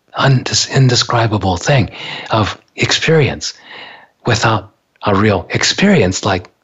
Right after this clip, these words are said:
how I'm experiencing things now. It's, there's no me. There's nothing. And then from there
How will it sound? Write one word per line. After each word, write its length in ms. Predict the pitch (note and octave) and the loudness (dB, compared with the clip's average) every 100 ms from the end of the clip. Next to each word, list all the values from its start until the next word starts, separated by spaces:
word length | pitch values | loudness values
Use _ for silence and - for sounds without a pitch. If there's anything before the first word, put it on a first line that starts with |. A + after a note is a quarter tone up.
| _ | _
how 200 | - G#2+ | -2 0
I'm 120 | F#2+ | 2
experiencing 640 | E2+ - - F#2+ F2+ - E2 | 0 -2 -2 0 0 0 -2
things 260 | - D#2+ | -2 -2
now. 300 | - D#3 A#2 - - - - - - | 2 2 2 -2 -14 -16 -16 -14 -4
It's, 220 | - - G2+ - - | -4 -2 -6 -6 -2
there's 240 | G#2+ - | 0 2
no 160 | G#2+ G2 | 2 4
me. 380 | C3+ G#3 - _ - - - - | 4 2 -2 _ -20 -20 -20 -6
There's 380 | - G#2 - - | 0 0 -2 -4
nothing. 580 | A2+ B2 C#3+ E3 - - - _ - - - | 2 6 6 4 0 -10 -14 _ -20 -20 -6
And 220 | - C3+ | 0 4
then 400 | B2+ E3+ F#3+ E3 - - - _ | 4 6 6 4 -2 -20 -20 _
from 260 | - B2 A#2+ | -2 0 2
there 520 | C#3 G3+ E3+ B2+ - | 4 4 4 0 -4